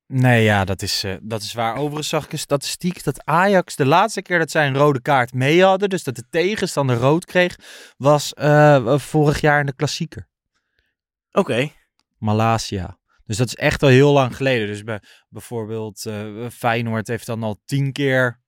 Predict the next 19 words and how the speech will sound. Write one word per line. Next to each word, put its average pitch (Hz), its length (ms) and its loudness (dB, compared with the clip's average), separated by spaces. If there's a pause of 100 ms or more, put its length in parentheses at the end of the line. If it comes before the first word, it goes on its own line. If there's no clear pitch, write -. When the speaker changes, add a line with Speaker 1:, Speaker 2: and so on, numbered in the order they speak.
Speaker 1:
dat 123 140 -10
de - 80 -16
tegenstander 127 520 -6
rood 120 180 -6
kreeg. - 200 -20
Ajax 143 300 -4
echt - 160 -14
al 147 80 -4
lange 147 240 0
tijd 160 220 0
niet. 214 160 -4
Opvallende 185 540 2
statistiek, 160 420 -6
ik 131 80 -14
zeg 143 200 -2
Speaker 2:
Ja. 131 160 -2
Speaker 1:
niks - 260 -8
daarmee 127 440 -2
over 123 320 -6